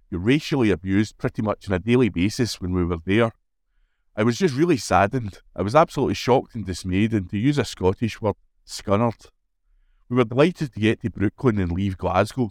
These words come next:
It was horrible." The actor said he'd debated whether or not to tell the story because he was aware it could prompt an angry backlash in his home city. He said,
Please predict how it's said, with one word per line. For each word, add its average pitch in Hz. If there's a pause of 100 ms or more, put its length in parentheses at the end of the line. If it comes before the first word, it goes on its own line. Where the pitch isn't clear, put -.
It 90
was 85
horrible." 131 (1040)
The 127
actor 160
said 107
he'd 110
debated 117
whether 107
or 92
not 98
to -
tell 98
the 92
story 107
because 101
he 101
was 95
aware 117
it 104
could 139 (220)
prompt 104
an 92
angry 107
backlash 110
in 101
his 85
home 95
city. 110 (680)
He 110
said, 117